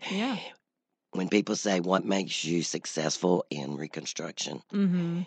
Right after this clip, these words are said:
Speaker 2: You have to love helping people.
Speaker 1: Yeah,
Speaker 2: It
Speaker 1: because you're, you're seeing people at their worst day. I
Speaker 2: That's
Speaker 1: mean, things are, like,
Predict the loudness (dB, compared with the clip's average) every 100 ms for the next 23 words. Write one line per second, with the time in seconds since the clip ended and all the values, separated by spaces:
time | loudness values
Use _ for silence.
0 | _ _ _ -4 -2 -2 -2 -2 -2 -4
1 | -6 -4 -2 -2 -2 -6 -8 -8 -12 -12
2 | -10 -2 0 0 -2 -4 0 4 4 4
3 | 4 4 4 2 2 2 2 4 4 2
4 | 2 2 2 4 4 4 4 2 4 6
5 | 6 4 -2 -20 -20 -20 _ 0 4 6
6 | 4 4 2 4 4 6 4 2 -4